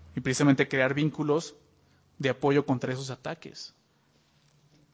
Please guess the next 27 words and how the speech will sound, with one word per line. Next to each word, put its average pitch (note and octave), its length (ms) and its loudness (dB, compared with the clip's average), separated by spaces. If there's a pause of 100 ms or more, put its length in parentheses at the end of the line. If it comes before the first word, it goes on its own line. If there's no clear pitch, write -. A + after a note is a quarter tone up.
(100)
O - 20 -20
sea, - 140 -18
tu C#3 120 -8
mujer, C#3+ 440 -2
tu - 80 -8
esposa, C#3+ 400 -4
tus - 320 -8
hijos. D#3 560 -8 (1200)
¿Estás - 240 -8
al E3 100 -4
tanto D3 320 0
de C#3 80 2
lo B2+ 60 -4
que - 80 -12
ocurre C3 260 -6 (160)
con B2 160 -4
ellos? C#3 360 -8
¿Qué - 80 -20
está - 120 -10
pasando B2+ 420 -8
con A#2+ 140 -10
ellos? C3 380 -14 (1800)
Satanás C#3 460 -6
sí F#3+ 80 -8
está D#3 140 -6
al C3+ 80 -8
tanto. B2+ 360 -8